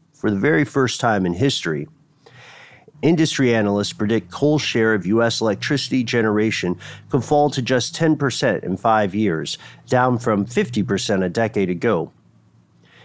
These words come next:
The chair of the Global Carbon Project, Rob Jackson,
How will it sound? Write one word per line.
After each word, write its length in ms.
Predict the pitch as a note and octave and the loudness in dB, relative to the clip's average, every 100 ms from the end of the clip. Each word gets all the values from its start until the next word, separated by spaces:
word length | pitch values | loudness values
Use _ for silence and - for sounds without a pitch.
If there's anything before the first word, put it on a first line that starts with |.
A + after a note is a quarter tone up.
| _ B2 | _ -4
The 80 | |
chair 300 | A#2+ G3 G3+ | 0 2 4
of 80 | G3+ | 4
the 80 | A#2+ | 2
Global 500 | F2+ G#2+ C3 B2 G#2+ | 0 2 2 2 -2
Carbon 520 | - A#2 A2+ G2 E2+ | 2 2 4 2 0
Project, 640 | - E2+ D#2+ D#2 D2 - - | 0 0 0 -4 -8 -8 -2
Rob 320 | A2+ B2 G2 | 2 2 2
Jackson, 600 | A#2 G#2+ G2+ - D#2 D#2 | 0 0 0 -4 -6 -6